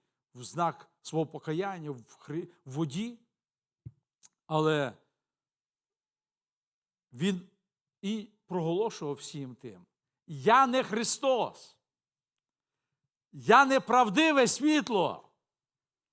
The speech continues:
я тільки прийшов приготовити дорогу». І ось ця заява така дуже серйозна. Скажіть, будь ласка, а в який день Бог створив світло? Ано,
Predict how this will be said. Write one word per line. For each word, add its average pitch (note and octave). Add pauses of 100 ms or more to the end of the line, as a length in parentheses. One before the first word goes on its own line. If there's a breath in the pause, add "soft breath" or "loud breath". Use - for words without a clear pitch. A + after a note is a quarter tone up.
(340)
я F#3+
тільки A3
прийшов F#3
приготовити G#3
дорогу». C#3+ (1500)
І C3
ось - (500)
ця E3+
заява F#3+
така D3
дуже F3
серйозна. E3+ (840)
Скажіть, A#3+
будь A3+
ласка, A3
а G#3+ (1080)
в C#3
який G3+
день G#3 (500)
Бог F#3
створив G#3
світло? - (1200)
Ано, F#3